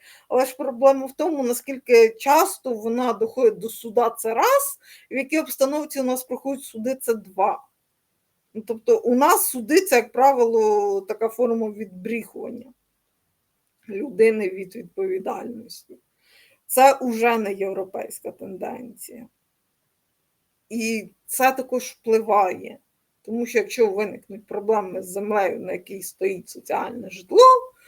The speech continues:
то є ймовірність того, що ця соціальна програма буде затягана по судах вздовж і впоперек,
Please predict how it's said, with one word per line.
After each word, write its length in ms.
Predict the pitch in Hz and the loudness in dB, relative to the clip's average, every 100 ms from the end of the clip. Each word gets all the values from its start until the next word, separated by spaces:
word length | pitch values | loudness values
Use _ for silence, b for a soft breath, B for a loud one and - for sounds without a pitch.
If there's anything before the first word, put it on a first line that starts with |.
| b b b b b b b b _ _ - | b b b b b b b b _ _ 6
то 420 | 349 494 466 440 | 12 12 12 10
є 240 | 302 359 | 10 8
ймовірність 680 | 370 320 277 359 339 302 - | 8 6 4 4 4 0 2
того, 280 | 349 427 370 | 8 8 8
що 520 | - 285 294 269 240 | 2 0 2 4 4
ця 360 | 240 277 262 240 | 4 4 6 6
соціальна 480 | 233 226 247 233 208 | 0 0 0 2 -2
програма 560 | 220 226 254 415 339 | -4 0 4 4 4
буде 320 | 220 233 233 | -2 0 2
затягана 540 | 220 208 262 302 247 240 | 2 0 0 2 0 -4
по 140 | 214 | -6
судах 400 | - 196 240 277 | -16 -4 -2 -2
вздовж 760 | 220 180 175 180 170 254 294 269 | -4 -14 -16 -16 -2 0 0 -8
і 40 | |
впоперек, 640 | 240 - 214 - 196 180 | -12 -12 -16 -4 -2 -2